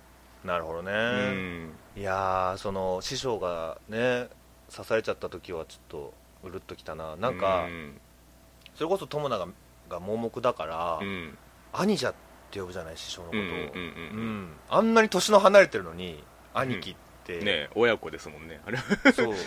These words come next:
Speaker 1: そう、
Speaker 2: <laughs> 年的には。
Speaker 1: 親子ぐらい離れてるのに。
Speaker 2: うん。
Speaker 1: うん。でもやっぱり目が見えないから、兄なんだろうなっていう、その、なんだろう、グッときたんだよ。
Speaker 2: <laughs> うん。
Speaker 1: うん、お兄ちゃんとして慕ってたんだろうなっていう、師匠であり、兄でありみたいな。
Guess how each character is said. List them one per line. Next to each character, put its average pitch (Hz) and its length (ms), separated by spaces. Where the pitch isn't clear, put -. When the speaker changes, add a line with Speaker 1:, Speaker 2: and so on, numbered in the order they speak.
Speaker 1:
そ 131 120
う、 123 40
Speaker 2:
<laughs> - 0
年 - 0
的 - 0
に - 0
は。 113 40
Speaker 1:
親 143 120
子 170 120
ぐ 175 100
ら 143 100
い 98 40
離 110 180
れ 98 60
て 95 80
る 92 60
の 87 60
に。 85 160
Speaker 2:
う 110 60
ん。 117 280
Speaker 1:
う 80 140
ん。 73 40
で 160 80
も 143 60
や 139 40
っ - 40
ぱ 170 80
り 147 60
目 190 160
が 226 100
見 185 160
え 277 120
な 262 140
い 196 80
か 185 120
ら、 175 400
兄 123 240
な 104 100
ん 101 80
だ 92 100
ろ 85 120
う - 20
な 117 160
っ 156 60
て - 220
い 90 400
う、 - 40
そ 127 100
の、 117 140
な 117 160
ん 113 60
だ 107 80
ろ 90 160
う、 143 40
グ 135 100
ッ - 20
と - 120
き - 60
た 160 100
ん 135 40
だ 113 60
よ。 80 140
Speaker 2:
<laughs> 175 760
う - 60
ん。 82 260
Speaker 1:
う 117 60
ん、 110 340
お 120 40
兄 147 160
ち 135 80
ゃ 120 40
ん 113 40
と 117 80
し - 40
て 117 100
慕 - 200
っ 135 40
て 156 100
た 170 120
ん 165 40
だ 131 100
ろ 110 120
う - 20
な 120 160
っ 127 40
て - 160
い - 20
う、 90 40
師 123 140
匠 104 300
で 98 100
あ 135 80
り、 123 240
兄 117 200
で 101 120
あ 120 60
り 127 120
み 101 100
た 90 140
い 85 60
な。 80 140